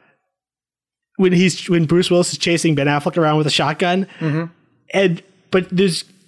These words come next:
Speaker 1: every character is throwing around exposition about who these characters are,
Speaker 2: Yeah.
Speaker 1: why they're here, and, but,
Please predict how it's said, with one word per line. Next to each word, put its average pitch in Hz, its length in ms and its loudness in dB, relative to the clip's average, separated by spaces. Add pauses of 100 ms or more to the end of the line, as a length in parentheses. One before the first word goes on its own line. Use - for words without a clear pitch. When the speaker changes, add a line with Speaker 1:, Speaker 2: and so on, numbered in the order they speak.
(160)
Speaker 1:
every 226 440 2
character 202 420 2
is 151 200 0
throwing 185 360 2
around 170 240 2
exposition 170 500 -2
about 139 160 0
who 170 120 2
these 180 160 2
characters 160 400 0
are, 135 380 0
Speaker 2:
Yeah. 151 260 -2 (160)
Speaker 1:
why 175 260 2
they're 170 160 2
here, 139 420 2 (360)
and, 185 200 0
but, 175 200 -2